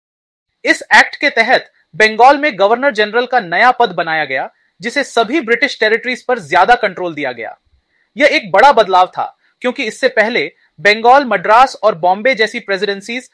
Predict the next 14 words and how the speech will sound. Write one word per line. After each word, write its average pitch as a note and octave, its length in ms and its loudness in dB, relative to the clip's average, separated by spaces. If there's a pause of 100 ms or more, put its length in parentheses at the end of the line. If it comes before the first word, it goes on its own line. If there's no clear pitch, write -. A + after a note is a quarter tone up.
(240)
लगभग A3+ 500 2
इंडिपेंडेंटली G3+ 640 -2
काम F3 220 -4
करती D3+ 280 -10
थीं। C3+ 160 -20 (840)
वॉरेन C4 300 4
हेस्टिंग्स, A#3+ 580 -8 (280)
जो G#3 120 -4
उस - 240 -8
वक्त C4 220 -2
बंगाल G3 380 -2
के B3+ 140 -8
गवर्नर G3 340 -4
थे, D#3 180 -12